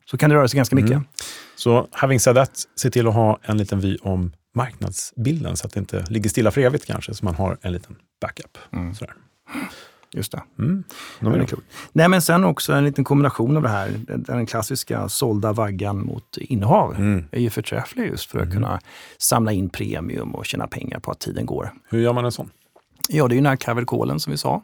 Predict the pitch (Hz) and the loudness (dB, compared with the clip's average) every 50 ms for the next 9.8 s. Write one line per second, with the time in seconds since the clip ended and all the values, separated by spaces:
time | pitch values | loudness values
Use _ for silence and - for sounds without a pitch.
0 | _ - 107 104 110 131 170 180 - _ - - 120 113 - - - - 123 113 | _ -4 0 2 2 2 2 0 -2 _ -8 -4 -4 -4 -4 -6 -4 -2 -2 -2
1 | - - 107 101 104 95 - - - 104 98 - 117 101 92 - - - 101 92 | 0 -2 -2 -2 -2 -2 -4 -4 -6 -4 -2 -2 -2 -2 -2 -2 -4 -4 -4 -4
2 | 85 82 73 - - - - - - - - _ _ _ _ - - - - - | -4 -4 -6 -8 -10 -12 -12 -12 -12 -14 -16 _ _ _ _ -20 -20 -20 -20 -20
3 | - _ - - - - 107 104 101 - 131 113 95 107 139 160 - - 190 180 | -20 _ -14 -8 -4 -2 -2 -2 0 0 0 0 0 0 0 0 0 -2 -4 -4
4 | - - - 165 160 165 165 151 - - 147 143 147 139 - - 151 147 147 156 | -4 -2 0 2 2 2 2 0 0 -2 -2 -2 -2 -2 -4 -2 0 0 2 0
5 | - - - - 180 151 131 127 - 127 - - - - 120 107 - 104 101 98 | 0 -2 -4 -2 -2 -2 -2 -2 -4 -4 -6 -6 -4 -4 -4 -4 -2 -4 -2 -2
6 | - 104 - - 104 - - - - - - 82 85 90 90 95 - - - - | -4 -6 -8 -8 -8 -8 -8 -8 -8 -10 -8 -8 -6 -6 -8 -8 -8 -8 -8 -8
7 | 95 - _ _ _ - - - 123 110 - 107 101 - - 110 - - 120 117 | -10 -10 _ _ _ -10 0 2 2 2 2 -2 -4 -2 -2 0 4 4 4 6
8 | 110 113 110 107 - _ _ _ - - - 135 117 107 98 - 127 117 113 104 | 6 4 4 2 0 _ _ _ -10 -4 0 2 2 2 2 0 0 2 2 2
9 | 92 92 90 - 104 - - 107 101 101 104 101 92 90 - | 2 0 0 -2 -4 0 2 2 2 4 2 2 0 0 -4